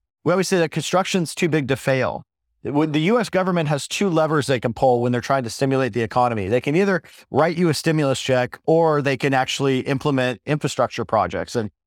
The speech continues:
the government loves to do during economic downturns, loves to pump money into the economy through infrastructure, which again, this one point two trillion dollar infrastructure bill is part of. So there's just so much momentum behind everything that needs to get built all the time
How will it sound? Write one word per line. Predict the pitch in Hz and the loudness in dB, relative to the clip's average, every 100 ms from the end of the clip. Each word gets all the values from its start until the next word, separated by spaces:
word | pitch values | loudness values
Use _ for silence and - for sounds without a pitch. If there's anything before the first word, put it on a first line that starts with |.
| _ | _
the | 143 | 0
government | 175 170 160 147 | 0 2 0 0
loves | 143 165 185 180 147 - | 0 2 2 0 -4 -6
to | 151 | -2
do | 156 151 147 | 0 0 0
during | 123 147 147 | 0 0 0
economic | 143 143 135 131 | 0 0 0 0
downturns, | 143 151 147 135 120 117 - _ _ _ 143 | 0 0 0 -2 -2 -6 -16 _ _ _ 0
loves | 160 160 - | 2 0 -2
to | 156 147 | -2 0
pump | 156 135 | 0 0
money | 143 143 | 0 0
into | 139 131 | 0 0
the | 127 | -2
economy | 123 - 175 151 127 | -2 0 0 0 -6
through | - 143 135 131 131 - | -4 0 2 0 -2 -4
infrastructure, | 160 160 - 123 101 - 123 | -4 -4 -2 -2 -2 -2 -4
which | 120 - - | -4 -6 -4
again, | 135 123 127 | -2 2 0
this | 120 - | -2 -2
one | 135 135 | -2 0
point | 147 120 | -2 -2
two | - 127 | -4 -6
trillion | - 135 127 120 | -2 0 0 2
dollar | 117 117 113 - _ _ | 2 2 0 -4 _ _
infrastructure | - 147 143 127 117 120 | -4 -2 0 0 0 -2
bill | 107 117 117 | 0 0 0
is | 98 113 | -2 -6
part | - 151 151 | -2 2 2
of. | 123 107 | 0 -2
So | - 127 113 | 2 2 0
there's | 131 165 | -2 -2
just | 233 - | 0 -4
so | - 220 | -2 -2
much | 254 - | -2 0
momentum | 156 139 143 175 - 143 | 0 2 0 0 0 0
behind | 120 147 143 | 0 0 -2
everything | 135 143 165 170 | -2 -2 0 0
that | 143 123 | -2 -2
needs | 127 143 143 | -2 -2 -2
to | 156 | -2
get | 123 107 107 | -2 -2 0
built | 120 143 - | 0 0 -2
all | - 131 | 0 2
the | 131 | 2
time | 123 120 131 190 | 0 0 0 -4